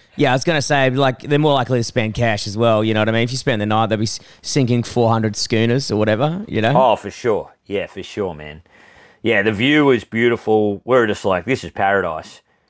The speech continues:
Speaker 2: Uh, and then we jumped on, jumped back onto, uh,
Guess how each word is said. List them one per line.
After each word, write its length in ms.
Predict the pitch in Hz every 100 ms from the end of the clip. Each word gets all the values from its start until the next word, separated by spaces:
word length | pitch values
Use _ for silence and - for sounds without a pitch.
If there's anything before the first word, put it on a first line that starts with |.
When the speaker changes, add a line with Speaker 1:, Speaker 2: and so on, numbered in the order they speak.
| _ _ _ -
Speaker 2:
Uh, 300 | 104 113 117
and 100 | 123
then 100 | 160
we 120 | 151 123
jumped 340 | 143 147 147
on, 300 | 127 117 107 -
jumped 260 | 139 127
back 260 | 123 120 123
onto, 460 | 110 107 117 101
uh, 400 | 98 92 90 85